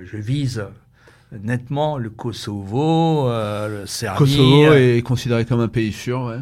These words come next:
Speaker 1: Oui, oui, la Kosovo.
Speaker 2: Ouais, très, très
Speaker 1: <laughs>
Speaker 2: sûr.
Speaker 1: C'est très sûr.
Speaker 2: Rouma-,
Speaker 1: Euh, bah
Speaker 2: Roumanie, Albanie également.
Speaker 1: Oui, oui,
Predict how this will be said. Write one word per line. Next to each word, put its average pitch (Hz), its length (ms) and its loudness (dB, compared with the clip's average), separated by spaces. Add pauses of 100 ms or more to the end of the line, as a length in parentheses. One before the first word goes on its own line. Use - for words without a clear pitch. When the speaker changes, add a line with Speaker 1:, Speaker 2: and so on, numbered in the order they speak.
Speaker 1:
Oui, 139 180 2
oui, 139 180 2
la 127 120 0
Kosovo. 127 380 0
Speaker 2:
Ouais, 113 340 -2
très, 127 200 0
très 156 220 2
Speaker 1:
<laughs> 156 120 0
Speaker 2:
sûr. 139 160 0 (840)
Speaker 1:
C'est - 200 -8
très 117 180 -2
sûr. 117 220 -4 (140)
Speaker 2:
Rouma-, 110 100 4
Speaker 1:
Euh, 139 220 6
bah 127 80 2
Speaker 2:
Roumanie, 123 480 2
Albanie 117 480 2
également. 113 460 -2
Speaker 1:
Oui, 127 120 2
oui, 117 240 -2